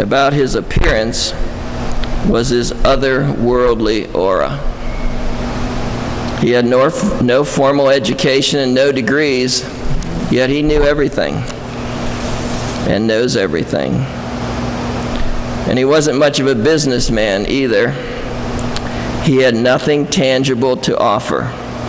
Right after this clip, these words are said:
But all that he did have, he just gave it away. Love and forgiveness, peace and promise,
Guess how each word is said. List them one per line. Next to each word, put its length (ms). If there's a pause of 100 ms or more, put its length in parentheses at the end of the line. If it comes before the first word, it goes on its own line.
(1160)
But 180
all 280
that 160
he 100
did 340
have, 460 (460)
he 100
just 400
gave 260
it 100
away. 460 (1200)
Love 420
and 160
forgiveness, 800 (300)
peace 340
and 160
promise, 640